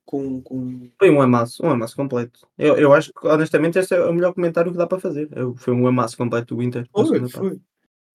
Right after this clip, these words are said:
Speaker 1: Mas a minha pergunta é, e já foi o que, o que eu já mencionei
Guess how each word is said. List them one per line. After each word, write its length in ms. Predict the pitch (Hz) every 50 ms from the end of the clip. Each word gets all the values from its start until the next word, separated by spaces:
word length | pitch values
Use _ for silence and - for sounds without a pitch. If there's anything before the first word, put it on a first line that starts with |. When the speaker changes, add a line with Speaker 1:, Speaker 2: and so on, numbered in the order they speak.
| _
Speaker 1:
Mas 260 | - 185 196 190 - - _ _
a 100 | 190 196
minha 180 | 190 214 220 208
pergunta 400 | - 202 202 196 208 202 - 165
é, 220 | 147 135 127 123 120 123 -
e 80 | - -
já 140 | - 160 156
foi 160 | - 170 170
o 40 | 160
que, 80 | 160 160
o 180 | 156 - -
que 100 | - -
eu 40 | 156
já 120 | 156 160 151
mencionei 560 | 151 147 135 - - 127 123 123 123 123